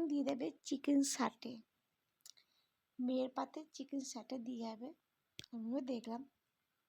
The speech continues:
আরও অনেক কিছু খাবার দিয়েছিল, চিকেন সাটে অনেক কিছু দিয়েছিল, ভাত, মাংস, ডাল, পটল চিংড়ি, চিপস,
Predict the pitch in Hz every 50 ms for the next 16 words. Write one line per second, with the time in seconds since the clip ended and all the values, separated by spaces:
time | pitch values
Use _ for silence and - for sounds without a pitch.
0 | _ - - - _ _ _ - 339 311 320 392 403 370 294 294 262 294 285 330
1 | 349 - - 269 254 262 277 240 254 269 277 285 - 330 294 247 254 254 - -
2 | - 254 - 269 254 240 - 262 247 240 - 240 277 294 349 381 440 415 392 359
3 | 311 262 208 254 247 226 240 240 - - - - - - - - - - - _
4 | _ 277 262 226 226 208 208 220 196 220 220 233 233 240 247 240 240 240 233 240
5 | - _ - - 233 226 220 220 220 220 - - - - 240 226 220 226 220 233
6 | 233 233 254 - - 220 220 220 220 214 214 214 214 214 214 - - 220 214 233
7 | 226 214 214 214 220 226 220 214 208 214 214 214 226 - - - _ _ _ _
8 | _ _ - - - 285 294 285 254 285 262 - - -